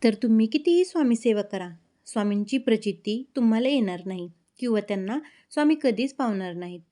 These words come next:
आता कोणत्या त्या पाच गोष्टी आहेत त्या पाहूयात आपण. प्रत्येकाने स्वतःमध्ये चेक करा की आपण पण कुठे चुकत आहोत का.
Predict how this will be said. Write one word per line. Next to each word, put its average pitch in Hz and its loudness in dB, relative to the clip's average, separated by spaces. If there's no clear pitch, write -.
आता 214 -2
कोणत्या 214 2
त्या 202 -4
पाच 196 -4
गोष्टी 196 -2
आहेत 190 -6
त्या 285 4
पाहूयात 220 2
आपण. 175 -8
प्रत्येकाने 226 -2
स्वतःमध्ये 208 -2
चेक 208 -2
करा 180 -10
की 233 -2
आपण 202 -2
पण 247 -4
कुठे 233 -2
चुकत 226 -6
आहोत 277 0
का. 247 -8